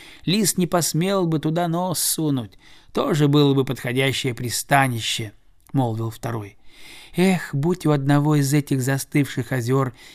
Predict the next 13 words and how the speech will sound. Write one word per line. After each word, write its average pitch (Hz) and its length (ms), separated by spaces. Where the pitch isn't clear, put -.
мимо 131 200
которых 135 540
мы 139 140
пролетаем, 131 720
вода 131 460
у 127 140
берега, 123 600
лис 185 320
не 190 80
пробрался 165 680
бы 147 100
на 147 140
льдину, 123 500